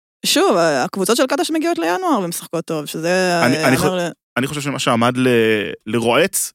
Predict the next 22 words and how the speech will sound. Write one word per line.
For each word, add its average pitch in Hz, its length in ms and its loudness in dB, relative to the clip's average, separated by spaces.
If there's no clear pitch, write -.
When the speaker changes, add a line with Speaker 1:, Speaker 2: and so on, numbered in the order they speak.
Speaker 2:
לקטש 147 460 -2
במהלך 117 300 -2
העונה 117 200 0
הזאת, 139 240 -2
זה 104 120 -8
ג'יקיץ'. 120 580 -6
אה, 101 200 0
לא 120 100 2
בגלל 156 180 4
שהם, 113 420 2
אה, 107 560 0
הוא 120 280 2
יותר 123 260 2
טוב 123 180 0
או 117 80 -4
פחות 147 260 0
טוב, 202 180 2
אלא 127 100 4
שג'יקיץ' 139 560 0
לקח 147 320 -2
קבוצה 117 440 -2
מאפס, 123 720 0